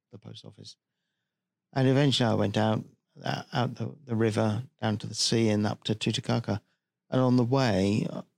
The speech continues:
I saw a whale shark feeding quite close to the coast. And I had two girls on board. And the next day we went out to look for whale sharks. We didn't find any until we were almost home. And,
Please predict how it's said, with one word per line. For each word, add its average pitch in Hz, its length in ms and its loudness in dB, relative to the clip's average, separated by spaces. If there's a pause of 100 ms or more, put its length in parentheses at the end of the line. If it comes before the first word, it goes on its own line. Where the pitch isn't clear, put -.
(140)
I 104 240 0
saw 107 640 0 (160)
a 120 40 -4
whale 120 300 2
shark 98 400 -2
feeding 98 420 -20 (200)
quite 117 240 -2
close 107 200 -2
to - 120 -18
the - 60 -20
coast. 110 260 -6 (1120)
And 139 120 2
I 131 60 4
had 131 140 0
two 156 140 4
girls 117 300 2
on 98 140 2
board. 90 300 -4 (840)
And 131 180 4
the 131 80 6
next 135 240 2
day 123 140 2
we 113 160 4
went 110 200 2
out 113 220 0
to - 80 -2
look 110 360 0
for 98 320 -2
whale 95 280 0
sharks. 95 420 -4
We 107 100 -2
didn't 101 220 -12
find 107 200 0
any 98 200 2
until 107 220 -12
we 107 120 -14
were 113 100 -14
almost 104 440 -4
home. 101 340 -2 (800)
And, 113 520 0